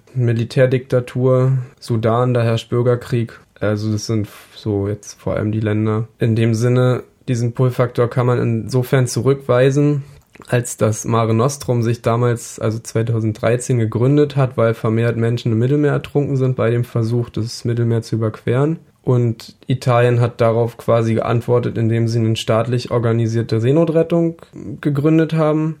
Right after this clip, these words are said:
Die wurde aufgrund von Druck durch diese Pull-Faktor-Hypothese eingestellt. Dann haben wir halt gesehen, dass erneut viele Menschen ertrinken.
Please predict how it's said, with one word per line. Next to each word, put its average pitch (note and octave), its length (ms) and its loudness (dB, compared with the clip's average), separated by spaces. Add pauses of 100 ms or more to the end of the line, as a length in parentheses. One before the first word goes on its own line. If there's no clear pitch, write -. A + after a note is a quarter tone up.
(100)
Die B2 140 -2
wurde B2 240 2
aufgrund C3 580 0
von A#2 240 0
Druck C#3 360 0
durch A#2+ 320 -2
diese A#2 200 0
Pull-Faktor-Hypothese B2 1040 -2
eingestellt. D3 680 2
Dann A#2+ 120 2
haben A#2+ 180 2
wir A#2 60 0
halt A2+ 200 0
gesehen, A2+ 320 0
dass A#2 160 -2
erneut A#2+ 400 2
viele C#3+ 200 0
Menschen C#3 360 0
ertrinken. C#3+ 720 -2